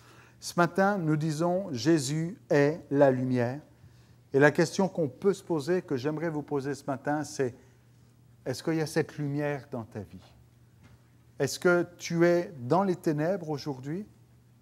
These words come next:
ou est-ce que tu vis dans la lumière ? David pouvait dire dans ce psaume vingt-sept, « L'Éternel est ma lumière et mon salut. » Vous voyez, c'est déjà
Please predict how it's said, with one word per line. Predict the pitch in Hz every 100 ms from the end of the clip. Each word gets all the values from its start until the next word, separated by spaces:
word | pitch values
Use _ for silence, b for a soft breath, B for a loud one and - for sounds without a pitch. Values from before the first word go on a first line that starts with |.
| _ _
ou | 127 135
est-ce | 147
que | - 143
tu | - 143
vis | 123 110 151 185 208 -
dans | 113 139 143 143
la | 127 131 131 160
lumière ? | 123 131 120 95 80 - b b b b
David | 135 151 156 233
pouvait | 233 165 156
dire | 175 214
dans | 151
ce | 131 147
psaume | - - 185
vingt-sept, « | 151 143 131 - 175 - - - _ _ - - _ _ _ - B B B
L'Éternel | 120 156 247 277 254 220 196 226 240 247 254 262 - - -
est | 254 233
ma | 240
lumière | 226 226 214 220 220 233 233 -
et | 208
mon | 208 233
salut. » | 226 226 220 214 - - _ - b b
Vous | b
voyez, | 190 247 285
c'est | - 214
déjà | 226 202 262 262 -